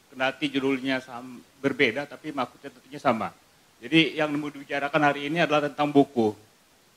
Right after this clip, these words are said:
Eh, biasanya kalau kita bicara buku, kita yang mau membahasnya biasanya membaca buku-buku itu dulu sebelum kita kemudian memberikan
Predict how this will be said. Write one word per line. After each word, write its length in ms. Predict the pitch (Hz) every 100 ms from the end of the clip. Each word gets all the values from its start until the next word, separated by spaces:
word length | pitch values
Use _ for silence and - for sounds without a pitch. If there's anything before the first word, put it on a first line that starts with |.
| _ _ _ _ 127
Eh, 100 | 131
biasanya 400 | 143 135 165 180
kalau 160 | 160 139
kita 180 | 151 147
bicara 680 | - 143 139 139 135 127 -
buku, 560 | - 135 135 - 170 185 -
kita 560 | 139 - 156 165 147 - _ _ _ _ _ _ _ _ _ _ -
yang 240 | 139 131
mau 160 | 131 131
membahasnya 720 | 135 127 120 117 117 - 156
biasanya 320 | 117 127 156
membaca 400 | 143 123 110 139
buku-buku 560 | 127 120 - 113 110 135
itu 160 | -
dulu 320 | 143 139 110 90 _
sebelum 320 | 110 120 131
kita 480 | 123 123 131 131 131
kemudian 320 | 120 123 127
memberikan 480 | 127 113 123 135 123